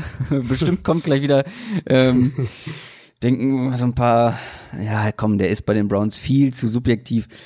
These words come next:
Speaker 1: äh, oder beziehungsweise viel zu positiv. Aber die Steelers vor allem, die haben jetzt vier Siege in Folge geholt,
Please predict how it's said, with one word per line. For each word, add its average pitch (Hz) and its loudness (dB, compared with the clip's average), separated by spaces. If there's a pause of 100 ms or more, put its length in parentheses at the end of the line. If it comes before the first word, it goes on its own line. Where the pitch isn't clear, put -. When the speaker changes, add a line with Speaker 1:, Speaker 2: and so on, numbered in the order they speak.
(240)
Speaker 1:
äh, 113 4
oder 107 2
beziehungsweise 113 -2
viel 123 -6
zu 113 -6
positiv. 131 0 (360)
Aber 120 4
die 123 2
Steelers 165 2
vor 113 -2
allem, 120 0
die 120 2
haben 127 2
jetzt 123 -2
vier 156 0
Siege 139 -2
in 110 -2
Folge 139 -2
geholt, 90 -4